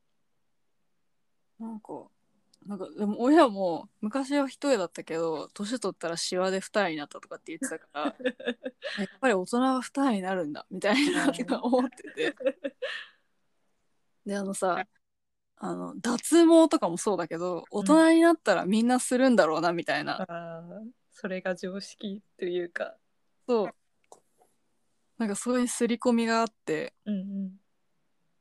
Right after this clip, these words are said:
Speaker 1: で、高校入ったらもう、アイプチをやり続ける日々だよね。
Speaker 2: <laughs> やり続ける。
Speaker 1: 朝、あの、アイプチを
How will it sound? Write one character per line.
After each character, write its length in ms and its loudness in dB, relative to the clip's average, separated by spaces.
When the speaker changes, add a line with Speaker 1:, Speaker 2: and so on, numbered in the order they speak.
Speaker 1:
で、 120 -4
高 240 -4
校 180 0
入 160 -2
っ 60 -4
た 240 -6
ら 320 0
も 340 -4
う、 60 -20
ア 120 -4
イ 60 -6
プ 140 -20
チ 180 -6
を 240 -4
や 180 -2
り 120 -8
続 280 -10
け 140 0
る 80 -4
日 160 -8
々 100 -8
だ 80 -6
よ 120 -10
ね。 220 -16
Speaker 2:
<laughs> 40 -20
や 120 -4
り 80 -8
続 340 -2
け 80 -4
る。 180 -12
Speaker 1:
朝、 0 -
あ 60 -8
の、 160 -4
ア 100 2
イ 60 2
プ 140 -10
チ 180 0
を 180 2